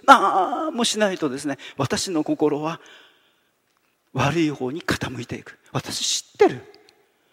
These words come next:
六十六年間付き合ってきたんだもん。この人と。この、なんかよくわかんなくなったけど、この人と付き合ってきたんだもん。そして、自己正義。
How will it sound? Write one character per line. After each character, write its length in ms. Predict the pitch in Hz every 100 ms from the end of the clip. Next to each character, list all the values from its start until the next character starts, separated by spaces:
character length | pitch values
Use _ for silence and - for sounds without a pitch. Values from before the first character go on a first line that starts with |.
| _ -
六 240 | 139 156
十 200 | 170 202
六 180 | 156 139
年 140 | 202
間 140 | 202 139
付 180 | - -
き 60 |
合 60 | 131
っ 20 |
て 100 | 123
き 60 | -
た 100 | 110
ん 100 | 110
だ 60 |
も 120 | 123
ん。 20 | - _ _ _
こ 120 | - -
の 80 |
人 220 | - - -
と。 180 | - _ _
こ 120 | -
の、 140 | 139 -
な 140 | 139 113
ん 20 |
か 100 | 139
よ 100 | 131
く 80 | 139
わ 100 | 127
か 80 | 135
ん 20 |
な 80 | 120
く 80 |
な 80 | 117
っ 40 | -
た 100 | 113
け 80 |
ど、 100 | 117 - - -
こ 120 | 165
の 80 | 143
人 180 | -
と 80 | -
付 280 | - - -
き 40 |
合 40 | 311
っ 20 |
て 100 | -
き 80 | -
た 100 | 131
ん 60 | 110
だ 80 |
も 60 | 120
ん。 40 | - _ _ _ _ _ _
そ 140 | -
し 100 | 214
て、 220 | - 254 - - - - - _
自 180 | 131 151
己 200 | - 120
正 120 | 120
義。 300 | - 110